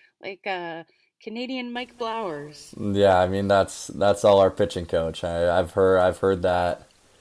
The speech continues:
Speaker 2: so many times over the last two
Speaker 1: <laughs>
Speaker 2: years to expand the zone with two strikes. So, uh, so yeah, I'm just trying to go back on those experiences.
Speaker 1: Well, always good to keep, y-, you know, keep your fingers in a lot of different pies, so to speak, to,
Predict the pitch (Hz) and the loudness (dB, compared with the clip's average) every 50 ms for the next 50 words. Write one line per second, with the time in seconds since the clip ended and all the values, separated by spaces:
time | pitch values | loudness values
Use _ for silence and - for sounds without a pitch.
0 | _ _ _ - - - 104 107 110 113 117 117 117 113 - 127 110 107 107 101 | _ _ _ -8 0 2 4 4 6 4 4 2 2 2 2 2 4 4 4 2
1 | 98 - 107 98 98 95 98 95 95 95 95 - - - 104 101 98 101 101 95 | 2 2 4 4 4 4 4 4 6 4 4 2 0 -2 -2 -2 0 2 2 2
2 | 90 87 87 85 - - 95 92 - - - 95 95 92 92 92 90 - 98 92 | 2 0 -2 -6 -6 -6 -6 -6 -6 -8 -10 -8 -8 -6 -6 -8 -6 -6 -6 -6
3 | 90 92 92 - - 104 98 - - - 101 90 87 87 - - - - 92 90 | -6 -8 -10 -8 -8 -8 -8 -6 -6 -4 -4 -4 -4 -6 -10 -12 -10 -8 -6 -6
4 | 90 90 87 87 85 87 87 - _ _ _ _ _ _ _ _ _ _ - - | -6 -6 -6 -6 -8 -10 -12 -14 _ _ _ _ _ _ _ _ _ _ -4 0
5 | 104 95 90 85 85 - _ _ - 113 107 98 95 90 - - - 92 92 92 | 2 4 4 2 0 -6 _ _ -14 -10 -6 -6 -6 -6 -6 -6 -4 -2 -2 0
6 | 90 90 87 - 90 - _ _ _ _ _ _ _ - _ _ _ _ - 95 | 0 -2 -2 -4 -6 -10 _ _ _ _ _ _ _ -20 _ _ _ _ 0 0
7 | 92 82 92 90 90 87 - 101 90 85 85 87 80 - - - 87 87 87 85 | 2 4 4 4 4 2 0 -4 -4 -4 -4 -6 -6 -10 -10 -8 -8 -6 -8 -8
8 | - - - - - - _ _ _ _ _ _ _ _ _ _ _ _ _ _ | -10 -12 -14 -16 -18 -20 _ _ _ _ _ _ _ _ _ _ _ _ _ _
9 | _ _ _ - 208 208 202 - - - 240 269 302 302 - - - 240 220 202 | _ _ _ -14 -10 -10 -10 -8 -6 -6 -6 -6 -8 -10 -12 -12 -12 -12 -12 -12
10 | 180 175 202 196 190 180 175 156 - _ _ - - 202 196 185 _ _ _ _ | -14 -14 -14 -12 -10 -12 -12 -14 -18 _ _ -20 -18 -18 -18 -18 _ _ _ _
11 | _ _ _ _ _ _ _ _ _ _ _ _ _ _ - 240 - _ - 180 | _ _ _ _ _ _ _ _ _ _ _ _ _ _ -20 -20 -20 _ -18 -16
12 | 175 160 156 - _ - 226 - 208 220 - - 202 196 196 185 175 170 180 170 | -16 -16 -16 -18 _ -20 -20 -20 -20 -20 -18 -16 -14 -14 -12 -12 -12 -12 -12 -12
13 | 165 165 165 160 151 156 156 147 _ 170 156 - 170 143 - - 185 156 143 143 | -12 -12 -12 -12 -12 -14 -16 -18 _ -20 -20 -20 -20 -20 -18 -16 -14 -14 -14 -14
14 | 143 143 147 147 - - - - _ _ _ - 156 147 151 156 - _ 160 156 | -16 -16 -18 -20 -20 -20 -20 -20 _ _ _ -20 -18 -18 -18 -20 -18 _ -16 -16
15 | 156 - _ _ - 131 120 | -16 -18 _ _ -20 -20 -20